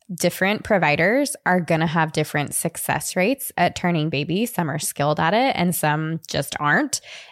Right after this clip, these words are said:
And so finding a provider that has, she,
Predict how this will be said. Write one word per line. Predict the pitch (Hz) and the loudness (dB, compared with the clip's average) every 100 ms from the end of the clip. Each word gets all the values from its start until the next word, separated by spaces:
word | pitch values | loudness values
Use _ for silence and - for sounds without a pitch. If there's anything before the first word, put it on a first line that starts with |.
| - | -2
And | 190 175 | 0 2
so | - 165 160 | 2 4 2
finding | - 160 156 165 180 | 0 0 2 2 0
a | |
provider | 175 196 175 180 190 196 220 - | 0 0 2 2 4 4 2 -2
that | 180 156 | 0 0
has, | 151 156 156 - | 2 0 0 -6
she, | - | -4